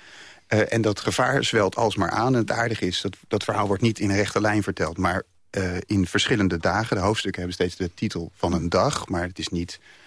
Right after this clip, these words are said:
dag één, twee, drie, vier, et cetera. Maar ze springt heen en weer in de tijd, waardoor ze dus ook met je verwachtingen speelt over wat er nou eigenlijk gaat gebeuren.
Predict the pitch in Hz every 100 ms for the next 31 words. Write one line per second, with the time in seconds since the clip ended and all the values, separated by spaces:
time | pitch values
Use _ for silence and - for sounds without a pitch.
0 | - - 95 - 98 92 87 - 90 -
1 | 92 - 95 92 98 123 123 107 104 -
2 | 117 107 - 98 127 117 104 101 95 82
3 | 87 95 - - - - 101 104 104 110
4 | 107 - 104 - 110 104 110 104 98 -
5 | 110 98 92 95 92 95 90 90 87 90
6 | 87 92 87 90 85 - 95 87 80 -